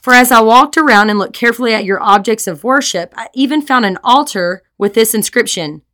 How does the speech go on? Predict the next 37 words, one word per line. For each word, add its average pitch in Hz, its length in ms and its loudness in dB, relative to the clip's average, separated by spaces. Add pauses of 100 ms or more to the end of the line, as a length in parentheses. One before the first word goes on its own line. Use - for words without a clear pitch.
'To 220 140 -4
an 180 200 -4
unknown 208 680 0
God.'" - 420 -6 (100)
Okay, 185 300 -6
so 185 120 -8
there's 196 220 -6
an 277 80 0
altar 196 480 -2 (360)
that 185 120 -10
they've 202 180 0
been 247 140 0
worshiping, 180 460 -4
and 190 180 -8
there's 185 160 -4
actually 226 400 -6
a 208 60 -6
label 190 360 -4
on 196 220 0
it 160 140 -16
that - 120 -20
says, 170 500 -6
"To 208 160 -4
an 180 180 -6
unknown 202 640 -2
God. - 460 -4 (720)
So - 160 -6
you 269 120 2
are 214 160 2
ignorant 311 420 0
of 190 100 -6
the 190 120 0
very 233 320 0
thing 214 220 -4
that 202 100 -8
you 196 120 -8
worship, 233 540 -6